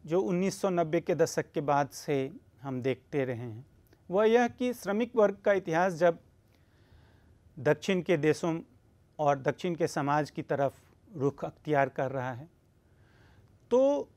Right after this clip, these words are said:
बहुत से जो पुराने समय में पहले के इतिहास लेखन में जिन बातों को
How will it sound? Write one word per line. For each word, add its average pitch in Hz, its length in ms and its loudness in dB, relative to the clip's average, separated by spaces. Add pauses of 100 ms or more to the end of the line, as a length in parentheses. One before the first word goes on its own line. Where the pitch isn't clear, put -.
(760)
बहुत 190 400 4
से 220 420 2
जो 180 160 0
पुराने 202 760 0 (2250)
समय 175 360 0
में 175 300 0 (540)
पहले 165 300 2
के 175 300 0
इतिहास 165 600 -2
लेखन 165 280 0
में 170 220 -2
जिन 175 340 -6
बातों 165 340 0
को 175 380 -4